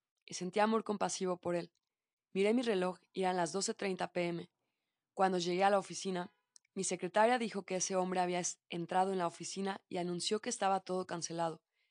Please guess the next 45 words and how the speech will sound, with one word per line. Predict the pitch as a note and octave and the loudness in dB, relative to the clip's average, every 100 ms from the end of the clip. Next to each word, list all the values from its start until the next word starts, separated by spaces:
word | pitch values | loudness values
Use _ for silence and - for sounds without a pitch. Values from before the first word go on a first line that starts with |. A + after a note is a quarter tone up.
| _ _ _ - | _ _ _ -4
Había | F3 G#3 | 2 2
cambiado | A3 B3 G#3+ F#3+ | 4 2 4 6
de | F#3+ | 4
opinión | F3 - F3+ F#3 - _ - | 0 0 0 -2 -4 _ -6
en | F3 | -2
el | E3+ | 0
último | G3 G#3 A3 | -2 -2 -2
momento. | G3 F3+ F3 F3 - _ _ _ _ _ _ - | -2 -2 -4 -6 -12 _ _ _ _ _ _ -6
Le | F#3 | 0
pregunté | F#3+ F#3 G#3 | 2 4 4
a | |
mi | A#3 | 4
secretaria | B3 G#3+ F3+ F3+ F3 F#3 - | 2 -2 0 0 2 0 -4
a | F#3 | -8
qué | - G#3 | -2 4
hora | G#3+ | 6
había | G#3 G3 | 6 4
entrado | F#3+ F#3 F#3 | 2 2 2
en | F3+ | 2
la | |
oficina. | E3 - - G3 E3+ _ _ _ _ _ _ - | -2 -6 -8 -6 -6 _ _ _ _ _ _ -4
Ella | G3 G#3+ | 0 2
me | A3 | 2
dijo | G3 F3+ | 0 -2
que | - | -2
había | F3 F#3 | 4 4
hecho | F#3 F#3+ | 2 -2
una | F3+ | -2
anotación | F3 - E3 F3+ F3+ | -2 -4 -4 -4 -2
particular | G3+ - - E3+ E3+ | -4 -4 -2 0 0
de | |
la | E3+ E3 | 0 0
hora, | D#3+ E3 _ _ _ _ | 0 -6 _ _ _ _
ya | - | -4
que | F#3 | 2
la | G#3+ | 4
reunión | F#3+ F3 F#3 G#3+ | 4 2 2 0
del | A3+ | 0
consejo | F#3+ F3+ F3+ F#3 | -2 -4 -4 -6
estaba | E3+ F3+ | 0 2
a | F#3 | 2
punto | F3+ F3 F#3 | 0 -4 -2
de | F3 | -2
tener | E3 E3+ | -2 -4
lugar. | F3+ F3 E3+ | -2 -2 -4